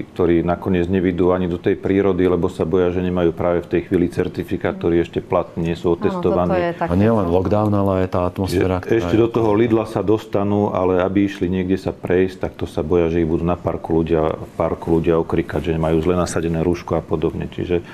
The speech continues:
Speaker 3: Alebo
Speaker 1: tam
Speaker 3: sa boja, že sa nakazia, aj keď budú mať rúško.
Speaker 1: No, alebo tak.
Speaker 2: Ale ja zase myslím, že ja neviem, ako, ako ty si to vnímal pred koronou, hej, lebo nikto sme nevedeli, že čo bude, ale pred koronou ja už som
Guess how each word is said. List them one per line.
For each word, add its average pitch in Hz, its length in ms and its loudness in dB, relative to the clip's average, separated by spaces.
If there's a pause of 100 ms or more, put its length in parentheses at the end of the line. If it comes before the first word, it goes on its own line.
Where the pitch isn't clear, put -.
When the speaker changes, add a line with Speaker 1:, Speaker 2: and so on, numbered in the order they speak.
(300)
Speaker 3:
Alebo 95 180 0
Speaker 1:
tam 101 120 0
Speaker 3:
sa 98 100 -4
boja, 92 320 2
že 87 140 2
sa 90 160 -2
nakazia, 87 500 0
aj 95 220 -2
keď 95 140 0
budú 90 220 2
mať 80 220 0
rúško. 73 340 -8
Speaker 1:
No, 85 240 -2
alebo 78 400 -2
tak. - 200 -12 (180)
Speaker 2:
Ale 208 240 -4
ja 220 140 2
zase 220 280 -2
myslím, 202 360 -2
že 180 160 0
ja 190 220 4
neviem, 208 280 2
ako, 185 300 0
ako 180 280 -2
ty 185 160 0
si 180 160 0
to 175 140 0
vnímal 170 340 2
pred 165 300 0
koronou, 156 560 2
hej, 156 160 -4
lebo 156 220 -2
nikto 156 240 0
sme 156 220 0
nevedeli, 151 360 0
že 151 140 -4
čo - 160 -2
bude, 160 240 -2
ale 151 260 0
pred 190 220 0
koronou 185 400 2
ja 160 160 4
už 160 140 0
som 160 200 -2